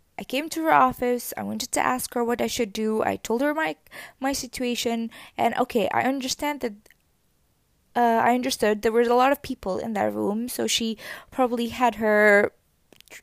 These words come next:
mind split up into eight different people. No, it wasn't eight different people, actually. It was four. But the thing was, uh,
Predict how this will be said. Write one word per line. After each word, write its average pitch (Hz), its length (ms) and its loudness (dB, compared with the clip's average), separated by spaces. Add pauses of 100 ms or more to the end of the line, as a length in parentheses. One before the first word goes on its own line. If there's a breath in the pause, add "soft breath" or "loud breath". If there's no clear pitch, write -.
(280)
mind 208 500 0 (120)
split 214 360 0
up 202 180 2
into 214 420 -4 (1200)
eight 208 160 2
different 202 360 -2
people. 220 420 2 (540 loud breath)
No, 226 160 4
it 220 80 12
wasn't 240 320 12
eight 202 140 2
different 208 260 -2
people, 190 180 -2
actually. 185 300 -4
It 185 60 2
was 185 280 0
four. - 680 6 (680 loud breath)
But 208 720 8 (300)
the 208 160 -6
thing 302 320 2
was, 233 640 2
uh, 202 760 -2